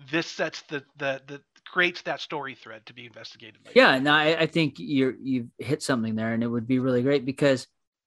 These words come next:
Speaker 2: in, in, in the past, you know, that was not frowned upon.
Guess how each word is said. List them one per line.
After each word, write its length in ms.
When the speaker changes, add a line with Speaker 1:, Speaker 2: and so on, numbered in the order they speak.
Speaker 2:
in, 380
in, 240
in 100
the 80
past, 580
you 120
know, 180
that 160
was 240
not 240
frowned 260
upon. 380